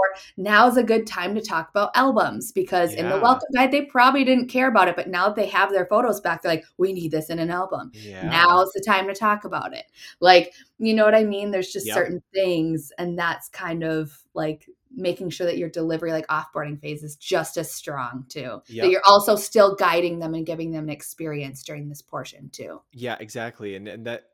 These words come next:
Speaker 2: it, it's so freaking true that the last, like, interaction you have with them is genuinely, like, how they're gonna remember you. And
Speaker 1: Yeah.
Speaker 2: obviously it's not gonna be the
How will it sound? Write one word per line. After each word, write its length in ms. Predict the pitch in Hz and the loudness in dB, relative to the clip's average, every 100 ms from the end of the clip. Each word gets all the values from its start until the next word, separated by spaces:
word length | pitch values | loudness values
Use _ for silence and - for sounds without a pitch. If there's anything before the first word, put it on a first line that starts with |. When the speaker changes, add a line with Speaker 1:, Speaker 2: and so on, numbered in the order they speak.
| 127 | -18
Speaker 2:
it, 160 | 120 | -16
it's 240 | 123 117 - | -16 -16 -18
so 760 | - - 135 127 127 127 127 - | -16 -10 -6 -6 -6 -8 -12 -16
freaking 680 | _ 120 110 - 107 101 | _ -18 -18 -16 -18 -18
true 640 | 101 - 123 131 151 104 98 | -20 -20 -16 -12 -10 -10 -12
that 180 | 101 - | -16 -18
the 80 | 98 | -16
last, 580 | 98 101 107 107 - | -12 -12 -12 -14 -16
like, 160 | 117 104 | -16 -16
interaction 580 | 95 98 98 113 - 110 | -18 -18 -16 -18 -20 -20
you 120 | 95 | -20
have 420 | 98 - 113 147 | -20 -16 -14 -14
with 180 | 104 90 | -16 -18
them 340 | 101 92 92 104 _ _ _ _ _ | -20 -18 -20 -20 _ _ _ _ _
is 240 | 123 110 110 | -14 -14 -16
genuinely, 680 | - 120 117 135 120 101 98 | -18 -12 -12 -12 -14 -14 -14
like, 180 | 98 101 | -14 -14
how 220 | 110 104 | -12 -10
they're 120 | 117 | -10
gonna 220 | 113 104 | -12 -14
remember 420 | 95 90 87 147 | -16 -18 -18 -16
you. 360 | 135 92 85 - - | -16 -16 -20 -18 -8
And 80 | |
Speaker 1:
Yeah. 120 | 160 156 | -4 -4
Speaker 2:
obviously 420 | 135 127 127 110 | -6 -10 -12 -14
it's 140 | - | -16
not 140 | 120 117 | -20 -18
gonna 100 | 110 | -18
be 120 | 101 | -18
the 160 | 101 | -18